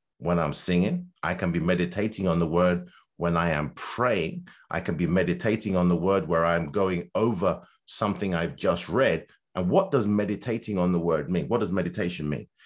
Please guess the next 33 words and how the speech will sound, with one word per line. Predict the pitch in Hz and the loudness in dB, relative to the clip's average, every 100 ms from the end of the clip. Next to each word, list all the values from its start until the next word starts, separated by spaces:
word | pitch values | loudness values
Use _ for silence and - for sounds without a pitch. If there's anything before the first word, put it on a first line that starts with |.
| - _ 117 | -20 _ -2
It, | - - | -2 -2
the, | 98 101 87 | 0 2 2
the | 104 | 2
root | 98 117 190 - | 4 4 2 0
word | 98 98 85 | 2 2 2
of | 85 | 0
meditation | 92 90 90 - 110 95 | -2 -2 -2 -2 -2 -2
is | 82 - | -6 -4
to | 107 | -2
mutter, | 151 180 - - - _ _ _ _ _ _ _ - | 0 0 -2 -8 -10 _ _ _ _ _ _ _ -4
to | 117 | 2
repeat | 107 107 - 185 - | 2 2 2 0 0
to | 123 | -2
oneself, | 98 90 82 - 71 55 - - | 2 2 2 0 0 -2 -4 -12
to | 92 - | -10 -8
chew | - - - 160 - | -4 -2 0 2 4
over | 107 101 - - - _ _ _ _ - - _ - | 4 4 2 -4 -8 _ _ _ _ -20 -20 _ -2
until | 151 92 - - - - 139 113 110 - | 0 0 -2 -2 0 4 6 6 4 2
it | 113 - | -2 0
is, | 110 101 101 - _ _ - | 0 0 -2 -12 _ _ -2
or | 101 - 147 | -2 0 -2
the, | 107 - | -2 0
also | 135 165 - 107 | 4 4 4 4
is | 98 | 2
where | 98 113 | 4 4
we | 104 | 4
get | 92 101 - | 2 0 -2
the, | 82 87 - - | -6 -8 -16 -4
the, | 92 90 - - | -2 -2 -6 -16
the | 95 95 87 | 0 0 0
concept | - 135 120 107 - | 0 0 2 0 2
of | 107 98 90 - _ _ _ _ | 0 0 -2 -16 _ _ _ _
processing | - - 139 127 131 - - 90 - 82 71 | -14 -4 2 4 4 4 0 0 -4 -6 -8